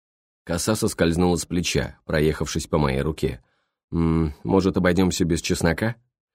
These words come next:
«О, у тебя аллергия?» «Моего самого старшего брата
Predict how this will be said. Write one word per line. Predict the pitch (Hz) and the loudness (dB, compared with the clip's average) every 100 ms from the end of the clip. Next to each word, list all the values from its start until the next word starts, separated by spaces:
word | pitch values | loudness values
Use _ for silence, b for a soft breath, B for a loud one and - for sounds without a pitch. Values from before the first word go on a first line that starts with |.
| _ _ - | _ _ -2
«О, | 98 82 | 2 4
у | 78 | 2
тебя | 92 90 | 0 2
аллергия?» | 90 92 95 131 90 65 - _ _ _ _ _ - | 2 2 2 0 0 -4 -12 _ _ _ _ _ 0
«Моего | 95 104 104 | 2 4 4
самого | - 107 101 95 | 2 4 4 2
старшего | - 104 - 92 | 0 -2 0 0
брата | 87 104 107 73 | 2 2 2 0